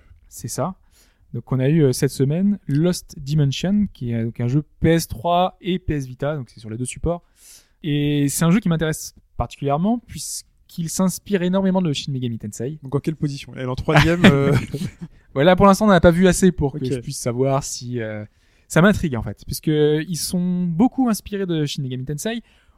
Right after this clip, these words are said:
Speaker 1: Euh, on est dans un monde un peu dévasté. Alors dans Shin Megami Tensei c'est Tokyo, euh, ici on est à New York.
Speaker 2: Ah, c'est classe.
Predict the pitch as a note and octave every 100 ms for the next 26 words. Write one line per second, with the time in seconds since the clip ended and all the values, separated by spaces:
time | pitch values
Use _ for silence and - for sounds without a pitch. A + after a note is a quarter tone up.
0 | _ _ _ - C3+ D#3+ D#3+ F#3 E3+ F3+
1 | F#3+ G#3 F#3 F#3+ E3 F3 F3+ - D#3 F#3
2 | G#3 G3+ B2+ A#2+ - - C#3 C#3 F3 E3+
3 | F3 F3 F#3 - C3+ - C3+ F#3+ A#3+ -
4 | _ _ _ _ _ C3 B2+ D#3+ D3 G3+
5 | D#3 C3+ D3 D#3+ C3+ - - _ _ _
6 | _ _ - C#3+ B2 - B2+ -